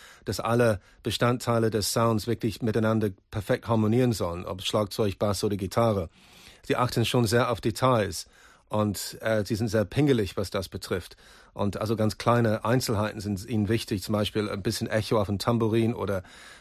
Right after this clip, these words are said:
äh, das Beispiel. Und, äh, und die sind oft, äh, dabei, irgendwas kurzfristig umzuändern,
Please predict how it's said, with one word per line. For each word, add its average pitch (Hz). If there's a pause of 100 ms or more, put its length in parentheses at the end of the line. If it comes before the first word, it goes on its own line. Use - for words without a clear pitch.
äh, -
das 110
Beispiel. 113
Und, -
äh, 104
und 107
die 113
sind 107
oft, - (180)
äh, 101
dabei, 110
irgendwas 110
kurzfristig 123
umzuändern, 120